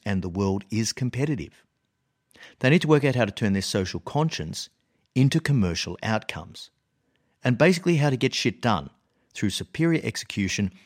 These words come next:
with an ever more diverse workforce. Most importantly, the critical lesson that strong leaders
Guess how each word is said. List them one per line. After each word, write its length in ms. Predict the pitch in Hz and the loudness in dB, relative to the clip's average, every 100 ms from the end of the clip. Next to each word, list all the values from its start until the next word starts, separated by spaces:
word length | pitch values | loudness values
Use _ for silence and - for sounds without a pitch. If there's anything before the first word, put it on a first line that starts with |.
| _ - | _ -6
with 160 | 107 | -4
an 120 | 104 101 | -2 0
ever 260 | 117 117 120 | 2 2 2
more 260 | 107 104 98 | 2 2 2
diverse 580 | 98 92 92 90 - | 0 0 -2 -6 -6
workforce. 640 | 92 90 - - - - - _ _ _ _ _ _ _ _ _ - | -4 -6 -6 -14 -18 -18 -20 _ _ _ _ _ _ _ _ _ -8
Most 280 | 92 - | -6 -6
importantly, 720 | 85 80 156 175 - 76 113 - _ _ _ _ | -12 -2 2 2 0 -10 -12 -14 _ _ _ _
the 80 | 95 | -14
critical 420 | - - 87 143 | -4 -2 0 0
lesson 460 | 95 82 - 117 156 _ _ _ | -2 -4 -6 -6 -8 _ _ _
that 180 | 98 - | -4 -2
strong 480 | - - 127 151 131 | -4 0 2 4 4
leaders 560 | 123 113 85 104 - | 2 0 -2 -8 -10